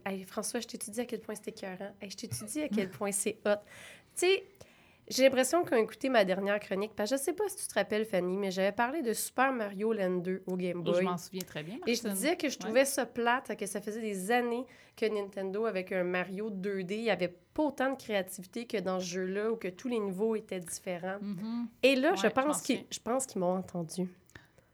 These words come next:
Speaker 2: Ils ont écouté
Speaker 1: Ils ont,
Speaker 2: l'étiquette.
Speaker 1: ils ont écouté ma
Speaker 2: Nintendo
Speaker 1: chronique.
Speaker 2: a écouté
Speaker 1: C'est
Speaker 2: ta
Speaker 1: sûr.
Speaker 2: chronique.
Speaker 1: Parce que là, euh, on avait vu dans le trailer du jeu,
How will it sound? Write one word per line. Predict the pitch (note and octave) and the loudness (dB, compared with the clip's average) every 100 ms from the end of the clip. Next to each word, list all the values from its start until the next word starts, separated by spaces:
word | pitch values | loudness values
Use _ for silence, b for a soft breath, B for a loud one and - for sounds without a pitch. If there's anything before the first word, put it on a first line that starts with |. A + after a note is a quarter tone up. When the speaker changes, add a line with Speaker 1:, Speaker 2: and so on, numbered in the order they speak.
| F#3+ | -2
Speaker 2:
Ils | A#3 | 0
ont | G#3+ | 0
écouté | - - B3 | -2 0 6
Speaker 1:
Ils | G#3 | 12
ont, | B3 | 12
Speaker 2:
l'étiquette. | B3 A3+ D#4 | 12 10 12
Speaker 1:
ils | E4 | 12
ont | C4 | 12
écouté | C#4+ - - - D4+ D#4 D4+ | 8 8 -4 4 12 12 12
ma | A#3+ | 12
Speaker 2:
Nintendo | - C4 A#3 B3+ C#4 | 12 12 12 12 12
Speaker 1:
chronique. | B3 | 12
Speaker 2:
a | A3 - | 12 10
écouté | B3+ A#3+ - - B3 | 0 0 -2 4 6
Speaker 1:
C'est | C4 C4+ A#3 A3+ | 8 6 6 10
Speaker 2:
ta | A3 | 10
Speaker 1:
sûr. | C4 B3+ | 12 10
Speaker 2:
chronique. | F#3+ F#3 F3+ - B B - | 8 2 -8 -14 B B 2
Speaker 1:
Parce | B3 - | 2 4
que | - | 4
là, | C4+ C4+ D#4 E4+ F#4 F#4+ _ b b b - | 4 6 4 4 0 -8 _ b b b 6
euh, | A3 A3 | 8 8
on | G#3+ | 6
avait | G3 G#3+ | 6 4
vu | D4 | 4
dans | D4+ G3 | 2 2
le | |
trailer | F#3 F#3 F3+ F#3+ G#3 | 0 -2 2 2 0
du | F#3+ F3+ | -2 -6
jeu, | F3 F3 A3+ | -6 -2 -2